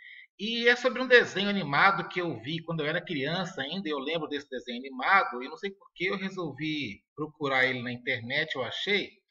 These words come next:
e é um desenho do Pernalonga, e é uma discussão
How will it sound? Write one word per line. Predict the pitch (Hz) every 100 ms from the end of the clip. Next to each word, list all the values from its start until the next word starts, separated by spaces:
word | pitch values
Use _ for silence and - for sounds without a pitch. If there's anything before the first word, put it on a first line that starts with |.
| - - - - -
e | 190 240 240 233 214
é |
um | 220
desenho | 240 220 175 165
do | 190
Pernalonga, | - 143 185 196 185 214 226 123 110 - -
e | 180 196 196 185 180
é |
uma | 196
discussão | 202 - 226 - - 190 220 208